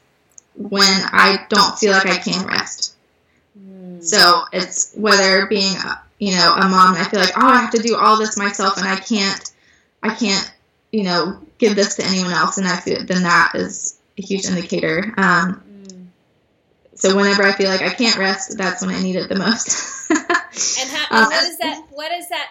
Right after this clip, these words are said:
Speaker 2: practically, like, in this time of year, the holiday season, um, how do you find yourself,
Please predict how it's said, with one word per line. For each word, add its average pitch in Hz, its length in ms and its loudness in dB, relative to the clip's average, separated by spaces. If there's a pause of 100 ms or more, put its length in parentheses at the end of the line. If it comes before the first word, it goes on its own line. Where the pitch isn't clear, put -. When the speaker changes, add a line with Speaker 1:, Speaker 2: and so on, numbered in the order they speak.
(120)
Speaker 2:
practically, 285 720 -14
like, 240 200 -14
in 247 120 -18
this 262 160 -20
time 254 260 -16
of 240 100 -18
year, 226 480 -14
the 226 100 -16
holiday 226 420 -12
season, 202 640 -18 (760)
um, 208 600 -12 (420)
how 247 260 -12
do 262 80 -14
you 254 120 -20
find 233 260 -12
yourself, 208 500 -12